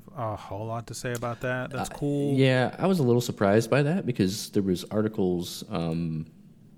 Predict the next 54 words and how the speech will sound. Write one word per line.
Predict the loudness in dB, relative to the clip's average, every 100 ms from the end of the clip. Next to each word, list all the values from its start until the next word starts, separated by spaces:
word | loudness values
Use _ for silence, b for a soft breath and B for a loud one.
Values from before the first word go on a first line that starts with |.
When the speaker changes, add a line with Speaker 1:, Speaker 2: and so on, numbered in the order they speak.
| -20 -20 -12
Speaker 2:
like, | -12 -2
just | 0 0
weeks | 2 2 0 -4
before | -6 0 2 4
this, | 2 0 -4 -12 -18 -20 -20 -20 -10
this | -2 0
was | 0 0
announced | 0 0 0 -2 -4
that | -2 -2 -4 -8
Microsoft | -2 -2 -2 -2 -2 0
had | -2
offered, | -2 -2 -4 -4 -6 -8
like, | -8 -8 -12 -20 -20 -20 -20 -20 -20 -20 -20 -20 -20 -20 -20 -20 -20 -14
a | -10
pretty | -2 2 4
large | 4 2
Speaker 1:
Yeah. | 2 0
Speaker 2:
amount | -2 -4
of | -2
money | -2 0 -2
to | -6
buy | -4 -4 -2 -4 -8 -12
just | -10 -10
Discord | -10 -4 -2 -2
right | -2 -4
out. | -6 -8 -14 -20 B B B B B B -10 -6
Um, | -2 0
and | 0
then, | 0
then | 0
Discord, | 0 -2 0 -2 -2
like, | -2
walked | 0 0 -2
away, | 0 2 0
and | 0
then, | -2
like, | -2 -4 -4
four | 0 0
days | 0 -2
later | -2 -2
was | -2 0
like, | 0
"Hey, | 4 4
we're | 4 2
just | -2
gonna | 0 0 2
let | 0 -2 -10
Sony | -6 -2 0 -2
buy | -4 -6
part | -8 -10
of | -10 -10
us," | -10
I | -12
guess. | -14 -16 -16